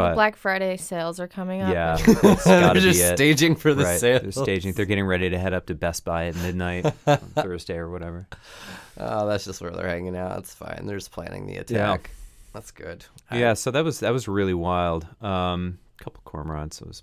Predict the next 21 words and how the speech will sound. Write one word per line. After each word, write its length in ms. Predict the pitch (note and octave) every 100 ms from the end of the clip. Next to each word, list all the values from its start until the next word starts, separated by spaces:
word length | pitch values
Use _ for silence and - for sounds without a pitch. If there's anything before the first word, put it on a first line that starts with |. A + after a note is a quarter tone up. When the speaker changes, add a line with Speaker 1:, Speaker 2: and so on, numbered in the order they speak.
| -
Speaker 1:
basically 360 | - - - -
it. 140 | - -
And 220 | G#2 F#2+
aside 280 | F#2+ G3 G3
from 120 | A#2+
that, 160 | B2 C#3+
like, 240 | F#2+ F2 - _ - - _ -
uh, 40 |
I 200 | G#2 F#2
was 140 | F#2 F2
commenting 580 | - G#2+ G2+ F#2+ G2+ F#2
to 320 | - F#2+ F2+ - _ _ _ _ _ _ -
my, 460 | D3 G2+ F#2 F2 F2
um, 340 | - F2+ F2+ F2+
dear 180 | G2
sweet 260 | F#2 - F#2
mother, 340 | F#2 G2 F2
who's 240 | F2 G2 F2
also 320 | F#2+ F#2+ G2
in 100 | E2
town, 300 | D#2+ E2 B2+